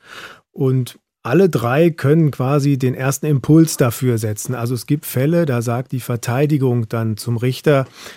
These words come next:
wollen wir nicht mal über eine mögliche Verständigung reden? Und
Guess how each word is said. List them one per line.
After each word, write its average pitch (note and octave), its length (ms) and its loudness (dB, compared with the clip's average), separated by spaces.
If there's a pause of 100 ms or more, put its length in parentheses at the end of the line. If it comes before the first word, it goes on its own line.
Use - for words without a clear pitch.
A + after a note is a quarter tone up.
(220)
wollen C#3+ 400 0
wir C#3+ 140 4
nicht C#3+ 240 2
mal C3+ 300 0
über A#2+ 340 -4
eine A#2 160 -4
mögliche B2 340 -4
Verständigung D3 760 0
reden? C#3+ 800 2
Und A#2 300 -6